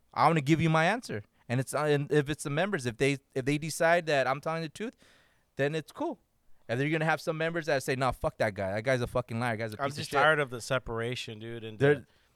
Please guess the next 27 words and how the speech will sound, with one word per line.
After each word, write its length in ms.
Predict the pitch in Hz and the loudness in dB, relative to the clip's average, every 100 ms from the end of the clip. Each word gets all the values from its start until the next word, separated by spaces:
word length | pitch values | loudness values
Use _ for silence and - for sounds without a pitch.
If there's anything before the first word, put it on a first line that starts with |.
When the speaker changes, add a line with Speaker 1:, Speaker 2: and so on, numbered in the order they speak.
| _ | _
Speaker 2:
the 120 | 120 120 | -6 -4
lies 680 | 117 131 131 131 131 127 107 | 2 4 4 4 0 -4 -10
and 140 | 107 | -12
every, 300 | 113 120 127 | -12 -12 -12
every, 240 | 117 123 131 | -14 -12 -12
everything. 680 | 127 127 123 120 127 123 123 | -10 -10 -10 -12 -12 -12 -10
Everyone 420 | 120 131 135 135 | -10 -8 -8 -8
wants 220 | 131 131 - | -8 -10 -12
that, 180 | 107 - - - - | -14 -16 -20 -20 -12
that 200 | 123 - | -12 -10
key, 320 | - 156 135 | -6 -4 -4
that 200 | 107 104 | -8 -8
power. 540 | - 143 143 131 92 - _ _ - | -4 0 0 0 -6 -16 _ _ -4
Speaker 1:
They 160 | 127 147 | 0 2
do. 340 | 120 214 120 - _ _ _ - | 2 2 0 -6 _ _ _ -2
But 120 | 135 | 4
at 160 | 135 131 | 4 4
the 80 | 151 | 0
end 100 | 160 | 2
of 80 | 156 | 0
the 40 | |
day, 220 | 156 180 - | 2 2 0
it's 160 | 135 | -2
solidarity 880 | - 151 147 139 107 131 143 156 160 151 | 0 4 4 2 2 2 4 2 -4 -6
regardless. 1080 | 110 107 95 113 120 131 101 92 - - - _ _ _ _ _ _ _ | -8 -8 -4 2 4 4 0 -10 -14 -20 -20 _ _ _ _ _ _ _
'Cause 200 | - 127 | -2 -2
why? 420 | 117 147 160 180 | 2 4 6 4